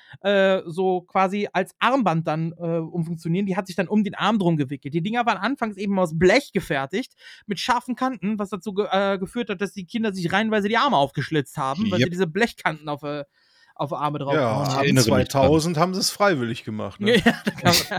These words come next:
Speaker 1: man, das Emo-Spielzeug schlechthin, genau, ja.
Speaker 2: Also viele kennen die Dinger halt auch noch, äh, nicht mal als, als Spielzeug, sondern, ähm,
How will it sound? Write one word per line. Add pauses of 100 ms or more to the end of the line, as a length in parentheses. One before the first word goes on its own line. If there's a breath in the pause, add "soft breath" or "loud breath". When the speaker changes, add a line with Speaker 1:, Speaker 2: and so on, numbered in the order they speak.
(140)
Speaker 1:
man, (200)
das
Emo-Spielzeug
schlechthin,
genau,
ja.
Speaker 2:
Also (200)
viele
kennen
die
Dinger
halt
auch
noch,
äh,
nicht
mal
als,
als
Spielzeug,
sondern,
ähm,